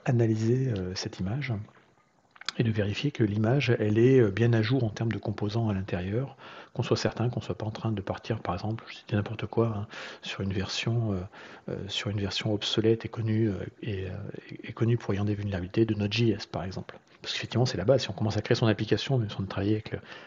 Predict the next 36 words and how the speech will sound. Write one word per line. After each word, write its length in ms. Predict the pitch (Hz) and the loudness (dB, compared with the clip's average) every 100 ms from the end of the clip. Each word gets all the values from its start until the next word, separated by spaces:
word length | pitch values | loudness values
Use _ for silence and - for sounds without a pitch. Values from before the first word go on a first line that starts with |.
| - - | -20 -8
les 60 | 101 | 2
bonnes 180 | 120 | 4
pratiques 300 | 117 104 - | 4 0 -2
de 80 | 107 | -4
développement, 520 | 95 95 90 107 135 - - - - - | -4 -4 -4 0 0 -2 -12 -18 -18 -10
euh, 60 | 87 | -8
si 260 | 92 - 104 | -6 -2 0
on 120 | 101 | 0
appuie 280 | 104 - 127 | 0 -2 0
son 140 | 113 | 0
application 480 | 95 - 98 - 117 | -2 -4 -4 -2 -2
sur 220 | - - | -4 -6
un 40 | |
serveur 360 | 90 104 95 101 | -4 -4 -2 -2
Node.js 680 | 98 98 101 107 113 - - | -4 -4 0 0 -2 -4 -8
qui 340 | - - 95 98 | -12 -10 -8 -4
est 100 | 104 | -6
une 120 | 95 | -4
vieille 200 | 110 107 | 0 0
version 480 | 104 - 123 117 101 | 0 -2 -2 -2 -2
non 140 | 104 | -4
patchée 380 | 98 95 - 117 | -4 -4 0 0
et 40 | |
vulnérable 500 | 104 95 92 101 107 | 0 -2 -2 0 0
à 60 | 85 | -2
plein 220 | - 110 | -4 -4
de, 100 | 104 92 107 | -4 -8 -8
à 80 | 95 | -8
plein 160 | - | -4
d'attaques, 440 | 104 - 113 - - - - - - - | -4 0 -2 -2 -10 -18 -20 -20 -20 -20
c'est 100 | - | -6
pas 80 | 123 | -4
très 140 | 123 | 2
intéressant. 360 | 113 113 107 98 | 4 4 2 -2
Donc 160 | 110 | 4
là, 160 | 151 | 6